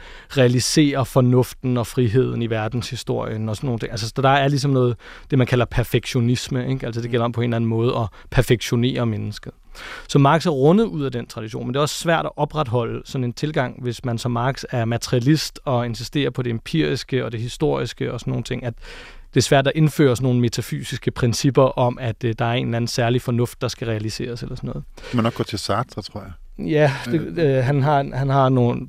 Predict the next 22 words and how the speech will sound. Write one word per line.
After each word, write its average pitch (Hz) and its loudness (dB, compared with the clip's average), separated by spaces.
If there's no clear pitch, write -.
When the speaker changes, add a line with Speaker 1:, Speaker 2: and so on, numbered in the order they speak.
Speaker 1:
nogle 135 0
tanker 123 0
i 131 2
den 123 -4
retning 117 -4
i 113 -4
hvert 113 -8
fald 120 -6
i, 120 -4
i 120 -8
sit 120 -8
forsøg 123 -8
på 123 -6
ligesom 117 -4
at, 107 -6
at 131 -10
bruge 120 4
Marx. 117 -4
Men, 127 4
men, 127 6
øh, 117 2
så, 143 4